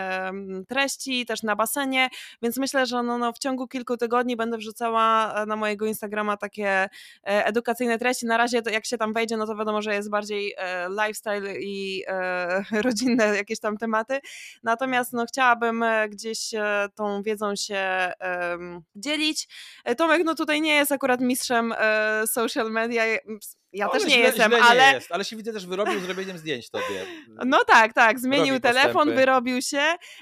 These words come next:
Speaker 1: ale
Speaker 2: Z Nokii trzydzieści trzydzieści teraz
Speaker 1: Dokładnie,
Speaker 2: teraz lepiej
Speaker 1: dokładnie.
Speaker 2: wychodzi, nie?
Speaker 1: Stabilizacja i obrazu jest,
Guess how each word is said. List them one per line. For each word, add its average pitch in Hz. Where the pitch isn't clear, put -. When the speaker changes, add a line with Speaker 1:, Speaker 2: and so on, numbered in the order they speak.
Speaker 1:
ale 285
Speaker 2:
Z 277
Nokii 269
trzydzieści 170
trzydzieści 160
teraz 269
Speaker 1:
Dokładnie, 311
Speaker 2:
teraz 294
lepiej 302
Speaker 1:
dokładnie. 294
Speaker 2:
wychodzi, 247
nie? 165
Speaker 1:
Stabilizacja 247
i 226
obrazu 220
jest, 233